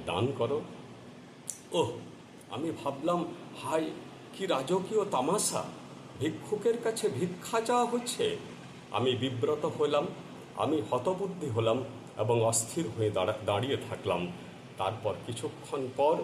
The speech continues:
চিন্তা করে, কিছুক্ষণ চিন্তা করার পর আমি আমার ভিক্ষার ঝুলি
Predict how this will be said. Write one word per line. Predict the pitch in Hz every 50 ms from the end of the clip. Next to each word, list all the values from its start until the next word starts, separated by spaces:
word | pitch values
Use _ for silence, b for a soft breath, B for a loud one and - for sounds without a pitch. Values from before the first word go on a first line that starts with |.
| - - - - - - - -
চিন্তা | - 135 139 147 147 - 165 156
করে, | 151 - 160 156 156
কিছুক্ষণ | 147 - 165 160 - - - - - - 170 156
চিন্তা | 151 - 147 139 143 139 - 147 139
করার | 139 - 127 127 123 113 107
পর | - 131 127 127 127 127 - - - - -
আমি | 98 104 120 131
আমার | 127 117 117 117 104 90 - - - -
ভিক্ষার | - - 175 175 - - - 139
ঝুলি | 104 90 - - 110 120 143